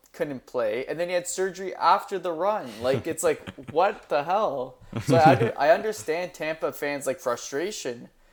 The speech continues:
Speaker 1: Like, I would be th-, I would be in the same boat. Like, it's like, dude, like, y-, like, it's like a hit or miss. It's like he's either out for a few games or he's out, like, three, four months. Like, it's very, like, hard to swallow, to be honest. But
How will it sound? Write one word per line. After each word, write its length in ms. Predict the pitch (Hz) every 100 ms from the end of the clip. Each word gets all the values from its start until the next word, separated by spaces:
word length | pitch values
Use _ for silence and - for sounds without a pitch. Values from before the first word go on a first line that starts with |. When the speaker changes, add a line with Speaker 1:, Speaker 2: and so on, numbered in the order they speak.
| _ _ _ -
Speaker 1:
Like, 180 | 131
I 160 | - 147
would 140 | 180
be 160 | 151 175
th-, 160 | 135 - 131
I 60 |
would 100 | 156
be 80 | 180
in 60 | 180
the 80 |
same 300 | 151 170 156
boat. 360 | 117 151 202 135
Like, 160 | 120 123
it's 100 | 147
like, 200 | 127 -
dude, 260 | 170 208
like, 320 | 127 123 - _ _ _ _ _ _ 120
y-, 300 | 104 139 127 -
like, 180 | 135 -
it's 140 | 147
like 100 | 190
a 40 |
hit 200 | 151 -
or 80 | 180
miss. 220 | 151 165
It's 80 | -
like 80 | 143
he's 100 | 127
either 200 | 165 -
out 200 | 160 196
for 100 | 196
a 60 | 147
few 240 | - 160
games 320 | 139 170 170 131
or 20 |
he's 140 | 127
out, 240 | 123 175 165
like, 240 | 135 -
three, 320 | - - 151
four 260 | 170 - 135
months. 400 | 123 165 143 -
Like, 340 | 117 - _ _ _ _ _ _ _ -
it's 160 | 131 135
very, 340 | 139 185 190
like, 360 | 135 117 - - -
hard 200 | 143 139
to 80 | 123
swallow, 640 | 127 127 135 120 123 127 _ _
to 80 | 135
be 80 |
honest. 400 | 123 117 120 -
But 280 | 113 113 -